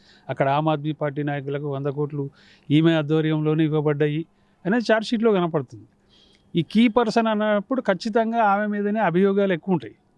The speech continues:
ఇప్పుడు ఛార్జ్ షీట్ లేట్గా రావచ్చు, వన్ ఇయర్ తర్వాత రావచ్చు ఆమె మీద, అప్పటిదాకా సాక్షిగా తీసుకున్నారు. సాక్షి తర్వాత దర్యాప్తు చేస్తూ చేస్తూ పోతుంటే ఈమె కూడా నిందితురాలనే తేలింది వాళ్ళు. తేలినప్పుడు ఛార్జ్ షీట్ వేసారు, అరెస్ట్ చేశారు.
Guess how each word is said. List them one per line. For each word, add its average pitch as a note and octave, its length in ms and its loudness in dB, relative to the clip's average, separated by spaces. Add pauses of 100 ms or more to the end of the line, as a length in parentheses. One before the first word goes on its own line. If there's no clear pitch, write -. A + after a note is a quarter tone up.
ఇప్పుడు C3+ 260 -6
ఛార్జ్ D#3 140 -2
షీట్ A3 200 -2 (240)
లేట్గా G3+ 480 -2
రావచ్చు, G#3 540 0
వన్ D#3+ 180 -2
ఇయర్ F3 180 -2
తర్వాత G3 300 0
రావచ్చు F#3 340 0
ఆమె E3 100 -2
మీద, B2+ 100 -8 (680)
అప్పటిదాకా A3 440 2
సాక్షిగా G#3 400 -2
తీసుకున్నారు. E3+ 420 -6 (360)
సాక్షి G3 300 -2
తర్వాత A#3 360 0
దర్యాప్తు A3 600 0
చేస్తూ A3 240 0
చేస్తూ A3 340 -2
పోతుంటే A#3 540 -2 (500)
ఈమె B3 220 4
కూడా B3+ 200 2
నిందితురాలనే A#3+ 680 0
తేలింది C4+ 380 0
వాళ్ళు. A2+ 180 -8 (360)
తేలినప్పుడు C#4 460 2 (100)
ఛార్జ్ C4+ 160 0
షీట్ C#4 180 0
వేసారు, C4 280 2
అరెస్ట్ C#4 300 0
చేశారు. D3 320 -6